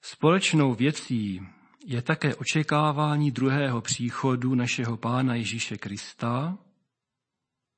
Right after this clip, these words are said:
kterým se máme stále potěšovat. Ten druhý příchod byl mnohokrát zaslíben. Byl zaslíben v evangeliích, v epištolách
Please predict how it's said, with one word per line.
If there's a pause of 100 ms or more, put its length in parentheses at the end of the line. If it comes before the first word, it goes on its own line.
(100)
kterým
se
máme
stále
potěšovat. (1160)
Ten
druhý
příchod
byl
mnohokrát
zaslíben. (460)
Byl
zaslíben
v
evangeliích, (540)
v
epištolách